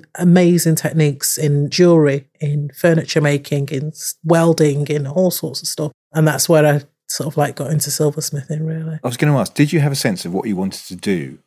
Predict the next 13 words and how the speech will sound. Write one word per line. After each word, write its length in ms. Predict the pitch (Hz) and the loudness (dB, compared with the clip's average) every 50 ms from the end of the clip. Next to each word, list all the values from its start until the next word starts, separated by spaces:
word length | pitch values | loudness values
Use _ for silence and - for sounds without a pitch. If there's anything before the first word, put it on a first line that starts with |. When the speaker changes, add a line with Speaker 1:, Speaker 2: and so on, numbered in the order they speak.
| _ _ | _ _
Speaker 2:
at 140 | - 82 80 | -10 -10 -6
that 200 | 85 80 - - | -6 -8 -8 -8
stage? 500 | - - - - 78 71 65 - - - - | -10 -10 -8 -8 -8 -8 -10 -12 -16 -10 -2
Speaker 1:
Not 220 | 175 170 165 139 160 | 0 0 0 0 -2
at 160 | - - - | -8 -4 -2
all. 320 | 160 147 147 151 147 - - | 0 0 0 -2 -6 -8 -8
Speaker 2:
Right. 260 | 180 - 90 156 151 170 | -6 -6 -6 -6 -6 0
Speaker 1:
It 140 | 170 196 180 | 4 4 6
was 140 | 175 175 | 6 6
all 200 | 202 196 196 196 | 6 6 6 6
about 320 | 190 - 175 160 156 - - | 4 4 4 2 2 0 -2
the 80 | 170 | -6
tools 840 | - - - - 208 202 202 196 196 196 196 202 202 185 - - - | -4 -4 2 4 6 8 8 8 8 8 6 4 2 0 -4 -6 -6